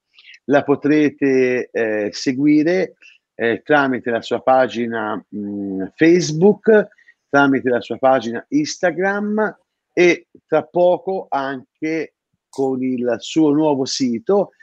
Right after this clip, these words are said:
e lì capirete chi è veramente Laura Biagi, quello che fa e quello che può fare anche per noi e per voi, perché diciamo che è una persona molto sensibile, una persona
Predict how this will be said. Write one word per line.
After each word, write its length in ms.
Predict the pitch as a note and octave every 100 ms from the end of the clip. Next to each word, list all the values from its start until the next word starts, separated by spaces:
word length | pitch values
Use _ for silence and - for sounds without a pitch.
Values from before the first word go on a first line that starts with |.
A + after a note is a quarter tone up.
| _
e 160 | - F3
lì 240 | G3 G3+
capirete 960 | - F3+ D#3 G3+ D#3+ G#2 F#2+ - G2 - _
chi 160 | -
è 140 | D#3+ -
veramente 920 | G2+ C3+ D3 D3 D3 C#3+ - D#3 C3 _ _ - -
Laura 380 | D3 C#3 C#3+
Biagi, 640 | D3+ E3 D#3+ F3 D3+ G3 F#3+
quello 360 | - E3+ D#3+ C#3
che 240 | C#3 A#2+ -
fa 360 | E3 F#3 - _ _ _ -
e 140 | C#3+
quello 240 | - A3 F#3
che 100 | D3+
può 180 | - D#3
fare 300 | - G3 F3+
anche 300 | D3+ - C#3+
per 200 | D3 C3
noi 300 | D#3+ G#3 G3+
e 120 | D#3+
per 260 | - F3+ D3
voi, 500 | A#2 G#2+ A2 A#2+ - _ _ _ _
perché 420 | - B2 - C#3+ C3
diciamo 580 | C3 - G2 G2 G#2 -
che 160 | B2+
è 40 | -
una 240 | C#3+ C3+
persona 680 | A#2+ A#2+ - C3+ A#2+ G#2 F#2 - _ _
molto 300 | - D3+ B2+
sensibile, 640 | C3 E3+ E3 B2+ B2+ E3+
una 160 | D3+ A#2
persona 640 | G#2 - - C#3 B2+ A2